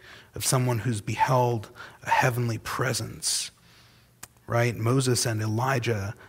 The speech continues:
themselves, as we learn in Matthew, were radiating glory.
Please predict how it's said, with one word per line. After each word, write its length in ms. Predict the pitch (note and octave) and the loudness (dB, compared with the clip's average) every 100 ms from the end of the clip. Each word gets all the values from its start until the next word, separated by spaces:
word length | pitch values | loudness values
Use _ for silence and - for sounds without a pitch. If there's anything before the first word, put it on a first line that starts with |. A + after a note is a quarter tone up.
| - | -8
themselves, 680 | A2+ G#2 - C3 C3 G#2+ | -4 -2 2 4 4 2
as 160 | A2+ G#2 | -2 -4
we 100 | G#2+ | -2
learn 280 | G#2+ A2+ G#2+ | -2 -2 -2
in 120 | G2+ | -4
Matthew, 460 | A2 A#2+ A#2+ G#2+ G#2 | -2 -2 -2 -6 -6
were 300 | G2+ G#2+ - - - | -6 -6 -8 -14 0
radiating 720 | A#2 B2 A2+ G#2+ A2 A2 A2 | 6 6 6 2 0 -4 -4
glory. 600 | A#2 A2+ A2 A2 A2 | 0 0 -2 -6 -8